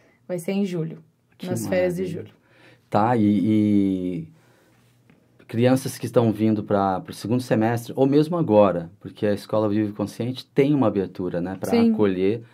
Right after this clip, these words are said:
Speaker 2: quando chega.
Speaker 1: Durante o semestre, não
Speaker 2: Vejo
Speaker 1: precisa
Speaker 2: muitas crianças
Speaker 1: finalizar.
Speaker 2: estrangeiras, inclusive, que
Speaker 1: Sim.
Speaker 2: vêm pra cá, fica três meses, vai pra escola
Speaker 1: Sim.
Speaker 2: Pachamama, né, depois vai, depois volta de
Speaker 1: Sim.
Speaker 2: novo. Então, e vocês estão com abertura lá, tem.
Speaker 1: Sim.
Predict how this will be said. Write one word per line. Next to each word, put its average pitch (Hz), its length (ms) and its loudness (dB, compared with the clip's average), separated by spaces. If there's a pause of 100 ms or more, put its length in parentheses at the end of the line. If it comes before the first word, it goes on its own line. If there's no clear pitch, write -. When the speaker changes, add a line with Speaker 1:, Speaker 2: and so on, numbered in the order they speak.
(300)
Speaker 2:
quando 101 200 0
chega. 175 240 0
Speaker 1:
Durante 202 240 2
o - 20 -8
semestre, 190 640 -2
não - 80 -6
Speaker 2:
Vejo 107 120 2
Speaker 1:
precisa 113 80 -2
Speaker 2:
muitas 117 240 -2
crianças 120 300 0
Speaker 1:
finalizar. - 100 -6 (120)
Speaker 2:
estrangeiras, 107 360 2
inclusive, 110 460 0
que - 100 -6
Speaker 1:
Sim. 127 60 2
Speaker 2:
vêm 110 160 8
pra 107 120 6
cá, 120 200 4
fica 120 160 0
três 117 300 6
meses, 117 300 4
vai 95 280 2
pra 131 140 2
escola 131 440 4
Speaker 1:
Sim. 190 160 4
Speaker 2:
Pachamama, 117 560 0
né, 117 180 -4
depois 117 480 -4
vai, 107 300 2
depois 113 240 -4
volta 123 320 4
de 131 120 -6
Speaker 1:
Sim. 113 60 2
Speaker 2:
novo. 104 300 2 (840)
Então, 117 680 2 (180)
e 110 80 -8
vocês - 180 -4
estão 135 180 0
com 120 80 -2
abertura 135 480 2
lá, 120 340 0
tem. 117 400 0
Speaker 1:
Sim. 156 320 -6